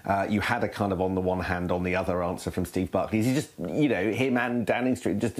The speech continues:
too afraid to pick an, a massive open fight with Boris Johnson. There's a,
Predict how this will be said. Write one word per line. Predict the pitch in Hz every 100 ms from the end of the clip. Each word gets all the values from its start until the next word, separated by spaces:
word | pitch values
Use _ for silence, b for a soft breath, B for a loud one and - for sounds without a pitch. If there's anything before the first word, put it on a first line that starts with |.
| 101 -
too | 143 123
afraid | - 123 117 -
to |
pick | - 113
an, | 117 117 B B B
a | 123
massive | 120 131 156 123 - 127 110 104 - -
open | 143 175 - 113 90
fight | - 87 87 -
with | 92 82 -
Boris | 95 87 -
Johnson. | 90 87 107
There's | 147
a, | 131